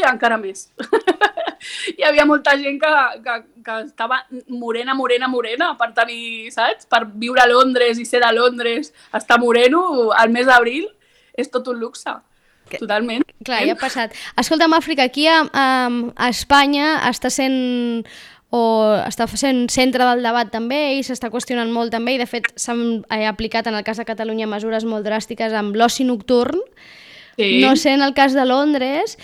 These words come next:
Speaker 2: si també
Speaker 1: No hi ha
Speaker 2: s'es-,
Speaker 1: res.
Speaker 2: no hi ha
Speaker 1: No hi ha
Speaker 2: res?
Speaker 1: no hi ha res obert.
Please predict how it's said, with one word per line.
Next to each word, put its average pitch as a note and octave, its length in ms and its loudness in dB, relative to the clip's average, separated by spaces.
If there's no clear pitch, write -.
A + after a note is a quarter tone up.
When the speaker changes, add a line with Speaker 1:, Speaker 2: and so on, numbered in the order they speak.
Speaker 2:
si - 140 -6
també A#3+ 220 2
Speaker 1:
No C4 60 4
hi C4+ 80 8
ha B3+ 80 6
Speaker 2:
s'es-, B3 80 -2
Speaker 1:
res. A#3+ 100 -12
Speaker 2:
no C#4+ 180 2
hi D4+ 80 8
ha C#4+ 80 8
Speaker 1:
No C#4 80 6
hi C#4 80 6
ha F#4 80 6
Speaker 2:
res? - 180 0
Speaker 1:
no A#3 120 -8
hi A#3 60 0
ha A3 40 -2
res G#3 160 -8
obert. F#3 220 -14